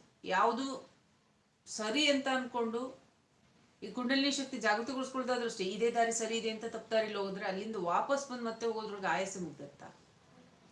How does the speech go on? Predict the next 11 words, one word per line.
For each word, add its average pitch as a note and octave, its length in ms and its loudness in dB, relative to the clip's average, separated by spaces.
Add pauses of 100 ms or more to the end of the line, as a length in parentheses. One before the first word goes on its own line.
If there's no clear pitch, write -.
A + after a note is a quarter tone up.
(160)
ಹಾಗೆ A#3 160 0
ಜೀವನದಲ್ಲಿ C#4 540 4
ತಪ್ಪು C#4 300 2
ಆಯ್ಕೆಗಳನ್ನ C4 560 6
ಮಾಡ್ಕೊಂಡು B3+ 600 2
ಅದನ್ನ G3+ 460 2
ನೆರವೇರಿಸೋದ್ರೊಳಗೆ C4 1120 0
ಜೀವನ A3+ 340 -2
ಮುಗ್ದವ್ರ A#3+ 460 -2
ಆಯಸ್ಸು F#3+ 300 2
ಮುಗ್ದೋಗಿರುತ್ತೆ. - 400 -12